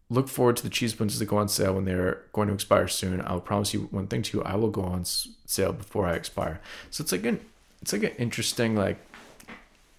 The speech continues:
clever idea, I guess, to, like, consider, to make that connection between, like,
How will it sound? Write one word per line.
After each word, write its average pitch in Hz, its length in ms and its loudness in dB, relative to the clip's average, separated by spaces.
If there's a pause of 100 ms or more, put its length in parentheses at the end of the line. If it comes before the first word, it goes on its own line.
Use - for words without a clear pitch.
(100)
clever 95 540 4
idea, 87 400 2
I 95 60 0
guess, 110 280 2
to, 101 120 -2
like, 87 280 -2 (920)
consider, 85 920 0 (180)
to 113 100 -2
make 113 260 2
that 98 420 4 (440)
connection 117 580 -2
between, 87 460 -2
like, 80 400 -6